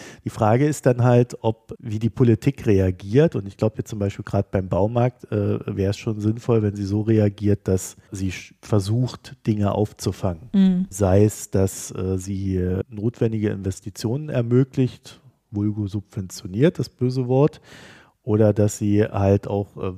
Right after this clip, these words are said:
Speaker 1: ich mein, Wohnungen fehlen ja immer noch, ne?
Speaker 2: Zumindest
Speaker 1: Wär ja
Speaker 2: in
Speaker 1: mal so ein
Speaker 2: Großstädten.
Speaker 1: Ja, also dass man da halt auch mal ganz gezielt rangeht, aber irgendwie, äh, hört man da immer viel und wenig passiert, ne? Deswegen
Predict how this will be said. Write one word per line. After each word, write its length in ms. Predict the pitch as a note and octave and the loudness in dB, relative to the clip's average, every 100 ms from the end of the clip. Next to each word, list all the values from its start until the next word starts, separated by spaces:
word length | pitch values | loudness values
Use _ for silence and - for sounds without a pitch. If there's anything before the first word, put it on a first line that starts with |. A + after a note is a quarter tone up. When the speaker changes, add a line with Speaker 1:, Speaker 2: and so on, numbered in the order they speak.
| A#2+ | -12
Speaker 1:
ich 140 | G#2+ - | -18 -6
mein, 260 | - G2+ - | -6 -6 -6
Wohnungen 400 | G2+ B2 C3 A#2+ | -4 -4 -4 -2
fehlen 240 | C3 B2 | -2 2
ja 120 | A#2+ | 2
immer 160 | B2+ B2 | 0 -2
noch, 240 | E2+ E2+ | -6 -12
ne? 140 | - B2 _ _ - _ | -12 -14 _ _ -20 _
Speaker 2:
Zumindest 400 | - G3+ F#3+ F3+ | -2 2 4 4
Speaker 1:
Wär 160 | G2 F#2+ | 4 6
ja 40 | |
Speaker 2:
in 80 | F2+ | 4
Speaker 1:
mal 80 | F2+ | 2
so 40 | |
ein 60 | F2+ | 2
Speaker 2:
Großstädten. 520 | F#2 F2+ F2 F2+ F3+ - - - _ C#4+ B3+ G#3 D#3 | 0 -2 -4 -6 -6 -10 -18 -20 _ _ _ -20 -8
Speaker 1:
Ja, 240 | G#2 F2 F2+ _ _ - - - | -4 -4 -6 _ _ -20 -20 -12
also 220 | - G#2 | -4 0
dass 220 | G2+ G2+ - | 2 0 0
man 160 | G#2 | -2
da 140 | G#2+ G#2 | 2 4
halt 160 | G#2+ | 4
auch 160 | B2 - | 2 -2
mal 120 | B2 | -2
ganz 280 | G2+ F#2+ - | -2 -4 -6
gezielt 480 | G#2 - G2 F#2+ - | -10 -8 -8 -8 -4
rangeht, 480 | F#2 G2 G#2+ B2 B2 | -4 -2 -2 0 0
aber 260 | G#2 G#2 | 0 2
irgendwie, 540 | G#2+ A2 A2 G#2+ G#2 G#2 | 0 -2 -2 0 4 4
äh, 80 | G#2 | 2
hört 420 | G#2+ G2 G2 B2 - | -2 -2 2 2 2
man 140 | A#2+ | 0
da 80 | G#2 | 0
immer 220 | G#2 G2+ | 0 -6
viel 340 | - A#2+ B2+ | -4 -2 2
und 180 | A#2+ G#2+ | 0 -2
wenig 320 | G#2+ G#2+ G2+ | -4 -4 -8
passiert, 560 | - G2+ - A2 F2 - | -6 -6 -4 -4 -4 -6
ne? 200 | F#2 F#2+ _ | -14 -14 _
Deswegen 440 | G2+ - A2+ A2 | -12 -4 -4 -4